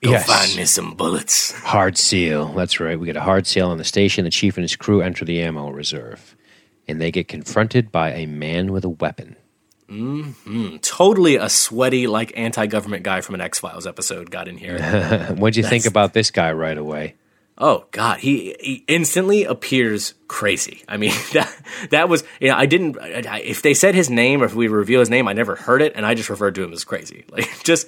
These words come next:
Speaker 1: crazy. Crazy's got a gun
Speaker 2: They
Speaker 1: now.
Speaker 2: didn't give his name yet, but I'm going to give it 'cause it doesn't really matter.
Speaker 1: Oh, okay.
Speaker 2: His name is Leoben.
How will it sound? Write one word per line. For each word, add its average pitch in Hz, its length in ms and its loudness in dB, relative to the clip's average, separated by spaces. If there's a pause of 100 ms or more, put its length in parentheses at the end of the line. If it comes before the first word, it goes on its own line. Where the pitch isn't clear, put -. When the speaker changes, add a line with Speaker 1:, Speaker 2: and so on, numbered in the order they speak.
(140)
Speaker 1:
crazy. 226 300 4
Crazy's 156 360 4
got 139 120 4
a 127 40 0
gun 113 80 2
Speaker 2:
They 113 100 4
Speaker 1:
now. 101 60 -4
Speaker 2:
didn't 143 240 2
give 135 160 4
his 113 140 4
name 107 260 2
yet, 113 180 4
but 92 120 4
I'm 87 140 -2
going 92 320 2
to - 100 -10
give 101 240 2
it 107 60 4
'cause 92 180 -2
it 90 100 -2
doesn't 87 300 0
really 78 240 -10
matter. 76 480 -4 (420)
Speaker 1:
Oh, 98 140 -4
okay. - 200 -8
Speaker 2:
His 101 280 0
name 110 320 2
is 95 100 0
Leoben. 85 720 0